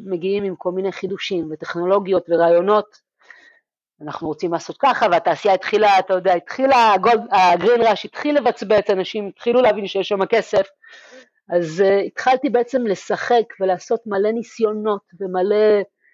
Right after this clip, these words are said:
case studies שונים עם הצמח, ו-, ואז למעשה התחלתי ל-, להירקם ולהשתזר ככה בתוך התעשייה, ו-,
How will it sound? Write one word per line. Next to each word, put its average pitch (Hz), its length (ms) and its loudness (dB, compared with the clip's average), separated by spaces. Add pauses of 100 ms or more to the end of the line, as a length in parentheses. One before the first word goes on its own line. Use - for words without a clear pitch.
(380)
case 240 240 0
studies 220 380 0
שונים 202 640 -2
עם 190 160 -6
הצמח, 190 640 -4 (100)
ו-, 180 340 4 (440)
ואז 254 200 2
למעשה 285 720 0
התחלתי 262 640 -2
ל-, 233 380 2 (480)
להירקם 220 640 2
ולהשתזר 202 1120 2
ככה 220 200 0
בתוך 180 320 -2
התעשייה, 196 680 0 (180)
ו-, 170 400 0